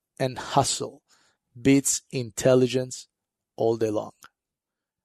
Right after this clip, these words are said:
I can teach a donkey how to operate a business.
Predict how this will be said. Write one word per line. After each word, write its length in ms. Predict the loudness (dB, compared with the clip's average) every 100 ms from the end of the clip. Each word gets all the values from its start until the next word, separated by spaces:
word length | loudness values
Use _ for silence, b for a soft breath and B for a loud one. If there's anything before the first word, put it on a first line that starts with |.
| _
I 180 | 2 2
can 240 | 2 0 -2
teach 300 | -2 0 -2
a 60 |
donkey 720 | -4 0 2 0 -8 -14 -16 _ -4
how 100 | -2
to 140 | -2 -2
operate 520 | 4 4 4 2 4
a 60 | 2
business. 680 | 2 0 0 -12 -14 -14